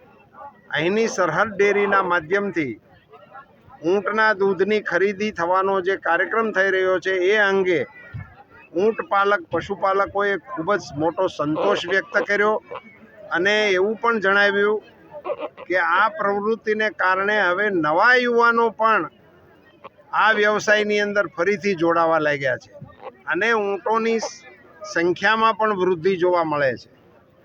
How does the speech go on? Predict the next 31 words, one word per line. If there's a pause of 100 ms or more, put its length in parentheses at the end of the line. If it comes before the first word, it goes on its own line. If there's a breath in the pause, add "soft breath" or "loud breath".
(240)
વ્યાવસાયિક
રીતે
સારું
વળતર (840)
કમાવા
માટેની
આ
વ્યવસાયમાં
પણ
તક
છે, (440)
એવી
એક
નવી
વાત
પણ
આજ
ઊંટ
મહોત્સવ
દરમિયાન
જોવા
મળી. (680)
ઊંટોની
ખેવના
કરવા
માટે
અને
એમની
આરોગ્યની
સવલતો
માટે